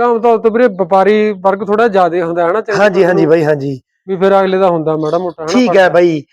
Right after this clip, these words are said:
Speaker 2: ਕਰਮਜੀਤ, ਰੇਟ ਬਾਹਲਾ ਤਾਂ ਨਹੀਂ ਕਰਦੇ ਬਾਈ?
Speaker 1: ਨਹੀਂ, ਜਾਇਜ਼ ਰੇਟ।
Speaker 2: ਠੀਕ ਹੈ, ਮਾਨਤਾਨ
Speaker 1: ਜਿੰਨੇ ਕੁ
Speaker 2: ਹੋਊਗਾ ਬਾਈ?
Speaker 1: ਆਪਾਂ ਨੂੰ ਹੈਗੇ ਪਸ਼ੂ ਲੱਗਦਾ, ਹਨਾ, ਉਸ
Speaker 2: ਹੂੰ।
Speaker 1: ਹਿਸਾਬ ਦਾ ਰੇਟ ਹੋਊ, ਇਹ ਗੱਲ ਨਹੀਂ, ਹਨਾ?
Speaker 2: ਠੀਕ ਹੈ, ਮਾਨਤਾਨ ਹੋਊਗਾ ਰੇਟ 'ਚ ਬਾਈ?
Speaker 1: ਹਾਂ, ਮਾਨਤਾਨ ਵੀਰੇ ਕਰ ਦਾਂਗੇ।
Speaker 2: ਲਓ ਵੀ ਸੱਜਣੋ, ਚੰਗੇ ਪਸ਼ੂ ਰੱਖਦੇ ਆ, ਬਰੀਡ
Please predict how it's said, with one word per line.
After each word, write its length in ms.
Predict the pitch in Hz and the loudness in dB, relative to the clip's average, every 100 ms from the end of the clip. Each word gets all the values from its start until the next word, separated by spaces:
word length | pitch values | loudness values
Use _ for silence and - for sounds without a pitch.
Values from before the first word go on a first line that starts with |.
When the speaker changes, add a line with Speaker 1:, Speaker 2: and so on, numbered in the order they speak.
| _ _ _ | _ _ _
Speaker 2:
ਕਰਮਜੀਤ, 300 | 214 262 226 175 127 _ _ 254 | -2 0 2 0 -2 _ _ 0
ਰੇਟ 200 | 190 185 | 2 2
ਬਾਹਲਾ 300 | 156 185 233 | 2 2 2
ਤਾਂ 140 | 202 | 2
ਨਹੀਂ 120 | 190 151 | 0 0
ਕਰਦੇ 260 | 147 139 | -2 -4
ਬਾਈ? 120 | 135 127 _ _ _ _ _ _ 202 | -6 -10 _ _ _ _ _ _ -2
Speaker 1:
ਨਹੀਂ, 140 | 269 | 0
ਜਾਇਜ਼ 300 | 226 233 214 | 2 2 2
ਰੇਟ। 260 | 190 175 151 _ _ _ | 0 -2 -6 _ _ _
Speaker 2:
ਠੀਕ 180 | 240 196 | -4 0
ਹੈ, 40 | 196 | 0
ਮਾਨਤਾਨ 320 | 202 202 190 | 2 2 2
Speaker 1:
ਜਿੰਨੇ 160 | 196 | 2
ਕੁ 80 | 196 | 2
Speaker 2:
ਹੋਊਗਾ 120 | 214 | 2
ਬਾਈ? 120 | 214 202 | 2 2
Speaker 1:
ਆਪਾਂ 140 | 214 | 2
ਨੂੰ 140 | 208 | 2
ਹੈਗੇ 140 | 190 208 | 2 0
ਪਸ਼ੂ 280 | 214 180 196 | -2 -2 2
ਲੱਗਦਾ, 320 | 180 175 175 | 2 2 0
ਹਨਾ, 160 | 190 | -2
ਉਸ 80 | 247 - - | -6 -10 -8
Speaker 2:
ਹੂੰ। 80 | 185 | -4
Speaker 1:
ਹਿਸਾਬ 280 | 190 208 202 | 0 0 0
ਦਾ 80 | |
ਰੇਟ 200 | 185 170 | -2 -4
ਹੋਊ, 140 | 175 180 | -4 -2
ਇਹ 120 | 190 | -2
ਗੱਲ 160 | 190 170 | -2 -4
ਨਹੀਂ, 180 | 156 | -8
ਹਨਾ? 240 | 147 170 208 160 - | -10 -14 -14 _ -2
Speaker 2:
ਠੀਕ 220 | 233 170 | 0 4
ਹੈ, 120 | 175 | 2
ਮਾਨਤਾਨ 460 | 180 208 214 214 208 | 4 2 4 2 2
ਹੋਊਗਾ 240 | 226 269 | 4 4
ਰੇਟ 160 | 254 220 | 4 4
'ਚ 100 | 196 | 2
ਬਾਈ? 200 | 175 143 - _ _ - | 0 -2 -6 _ _ -6
Speaker 1:
ਹਾਂ, 80 | 233 | 0
ਮਾਨਤਾਨ 440 | 233 240 233 247 | 2 2 0 0
ਵੀਰੇ 160 | 240 254 | 0 2
ਕਰ 180 | 202 | 0
ਦਾਂਗੇ। 280 | 165 156 156 - _ | 0 -2 -4 -10 _
Speaker 2:
ਲਓ 180 | 180 196 | 2 2
ਵੀ 80 | 214 | 2
ਸੱਜਣੋ, 440 | 208 196 226 233 233 _ _ | 0 0 0 0 -4 _ _
ਚੰਗੇ 300 | 240 214 247 | -4 2 2
ਪਸ਼ੂ 280 | 247 202 226 | 4 2 2
ਰੱਖਦੇ 460 | 196 151 165 220 | 2 2 2 4
ਆ, 80 | 240 220 - 175 | 2 -4 -6 0
ਬਰੀਡ 340 | 190 214 208 | 2 2 2